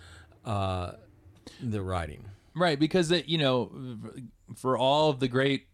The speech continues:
Speaker 2: you know, blogosphere writers that are out there in baseball, you know, in the baseball internet world, baseball internet community, they're not in the locker room. There is still just a finite number of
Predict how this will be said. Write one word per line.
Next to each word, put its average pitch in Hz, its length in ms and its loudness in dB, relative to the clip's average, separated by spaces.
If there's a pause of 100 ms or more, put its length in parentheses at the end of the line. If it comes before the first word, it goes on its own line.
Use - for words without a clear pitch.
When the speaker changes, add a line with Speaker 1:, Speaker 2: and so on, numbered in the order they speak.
(280)
Speaker 2:
you 135 120 -2
know, 120 180 2
blogosphere 127 720 2
writers 127 400 2
that 110 140 0
are 113 100 4
out 147 300 0
there 117 160 4
in 107 120 2
baseball, 104 680 0
you 113 120 -2
know, 104 280 0
in 107 120 -2
the 110 60 0
baseball 110 420 2
internet 104 320 0
world, 113 380 4 (480)
baseball 117 420 2
internet 113 400 2
community, 110 640 0 (200)
they're 156 220 4
not 180 400 4
in 160 220 2
the 139 100 4
locker 117 380 2
room. 76 240 -6 (200)
There 135 260 6
is 127 100 4
still 160 380 4
just 131 200 -2
a 104 60 0
finite 135 500 2
number 123 440 4
of 98 220 0